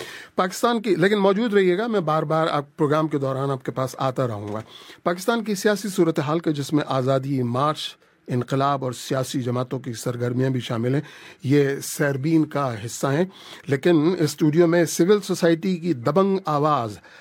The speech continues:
آسمہ جہانگیر میرے ساتھ ہیں، تجزیے میں وہ میری مدد کریں گی۔ اور ہاں،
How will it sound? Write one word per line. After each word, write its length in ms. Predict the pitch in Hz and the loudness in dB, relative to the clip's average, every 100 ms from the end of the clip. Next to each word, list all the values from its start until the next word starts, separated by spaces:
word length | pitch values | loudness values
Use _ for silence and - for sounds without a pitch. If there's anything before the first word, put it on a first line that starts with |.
| - | -6
آسمہ 340 | 127 131 160 | -4 -2 -2
جہانگیر 500 | 151 135 143 156 170 135 - _ - - | 0 0 0 4 4 2 -4 _ -14 -4
میرے 240 | 131 131 | -2 -2
ساتھ 340 | 123 131 165 143 | -2 -2 -2 -4
ہیں، 100 | 190 - - - | -8 -10 -20 -10
تجزیے 380 | - 131 120 160 | -2 -2 2 4
میں 200 | 151 143 131 | 4 2 -2
وہ 160 | - 131 | -6 -4
میری 200 | 127 135 | 0 0
مدد 280 | 123 135 151 | 0 -2 -4
کریں 280 | 147 131 139 | -4 -2 0
گی۔ 60 | |
اور 120 | 165 | 0
ہاں، 240 | 160 247 | 2 0